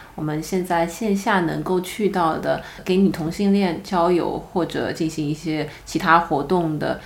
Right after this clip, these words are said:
比较安全的空间。嗯，然后这个包括酒吧，也包括其他的一些场所。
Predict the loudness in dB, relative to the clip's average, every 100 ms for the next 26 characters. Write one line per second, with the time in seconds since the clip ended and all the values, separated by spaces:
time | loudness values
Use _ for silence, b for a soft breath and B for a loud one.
0 | B -4 2 4 6 4 2 -2 -2 -2
1 | -4 2 2 4 4 2 -2 B B -6
2 | -4 -2 -4 0 4 6 4 2 2 2
3 | 4 2 2 0 0 -4 2 4 4 2
4 | -2 -2 -2 -4 -6 -6 -4 0 0 0
5 | -4 -6 -6 -8 -4 -6